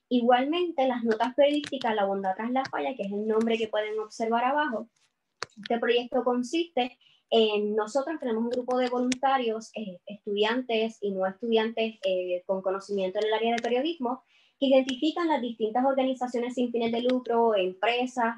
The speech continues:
proyectos, etcétera, que brindan un servicio a, a las comunidades, eh, a las personas, a todas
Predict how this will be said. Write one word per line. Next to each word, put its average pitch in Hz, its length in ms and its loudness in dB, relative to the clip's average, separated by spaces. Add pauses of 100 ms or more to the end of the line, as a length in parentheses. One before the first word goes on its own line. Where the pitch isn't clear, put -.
(100)
proyectos, 233 640 0
etcétera, 240 640 0 (320)
que 220 160 6
brindan 226 400 2
un 269 140 2
servicio 262 920 0
a, 196 440 2
a 202 120 -6
las 196 180 -10
comunidades, 254 1040 0
eh, 185 280 -2
a 180 80 0
las 180 180 -6
personas, 247 1040 0 (300)
a 226 120 0
todas 262 240 0